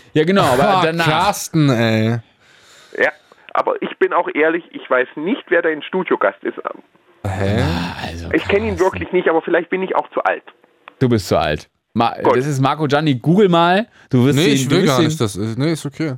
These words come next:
Speaker 1: Nee,
Speaker 2: Man,
Speaker 1: aber ich möchte
Speaker 2: mich muss
Speaker 1: das.
Speaker 2: auch nicht jeder kennen. Ich genieße
Speaker 1: Ich
Speaker 2: es,
Speaker 1: möchte
Speaker 2: dass ich,
Speaker 1: das.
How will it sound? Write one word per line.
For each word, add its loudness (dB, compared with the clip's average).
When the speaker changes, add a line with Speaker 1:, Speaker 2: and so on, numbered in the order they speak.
Speaker 1:
Nee, 2
Speaker 2:
Man, 2
Speaker 1:
aber 2
ich 4
möchte 4
Speaker 2:
mich 4
muss 4
Speaker 1:
das. 4
Speaker 2:
auch 2
nicht 0
jeder 4
kennen. -2
Ich -4
genieße 2
Speaker 1:
Ich 0
Speaker 2:
es, 2
Speaker 1:
möchte 2
Speaker 2:
dass 0
ich, 4
Speaker 1:
das. 0